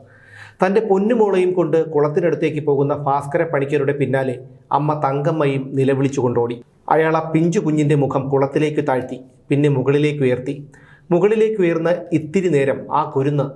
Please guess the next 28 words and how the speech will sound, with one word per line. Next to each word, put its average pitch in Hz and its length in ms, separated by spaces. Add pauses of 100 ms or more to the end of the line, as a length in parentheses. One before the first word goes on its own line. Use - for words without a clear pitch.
പ്രാണനു 143 440
വേണ്ടി 139 240
പിടഞ്ഞു. 120 300 (520)
അയാൾ 147 160 (120)
വീണ്ടും 147 280 (120)
കുഞ്ഞിൻ്റെ 147 420
മുഖം 135 220 (140)
കുളത്തിൽ 131 360
താഴ്ത്തി. 123 260 (420)
അങ്ങനെ 147 240 (120)
മൂന്ന് 143 320
വട്ടം. 120 220 (220)
തൻ്റെ 214 280
പൊന്നോമന 175 440 (220)
പ്രാണനു 190 500
വേണ്ടി 160 260
പിടയുന്നത് 151 500 (240)
കണ്ടു 170 320
നിൽക്കാനുള്ള 143 420 (120)
ശക്തിയില്ലാതെ 131 560 (380)
ഭ്രാന്തിയെപ്പോലെ 151 720 (260)
തങ്കമ്മ 135 340 (240)
ഭാസ്കര 131 420
പണിക്കരുടെ 131 400 (100)
കാൽക്കൽ 135 460
വീണു. 117 200 (720)
ദയവ് 220 360
തോന്നിയിട്ടാണോ 165 560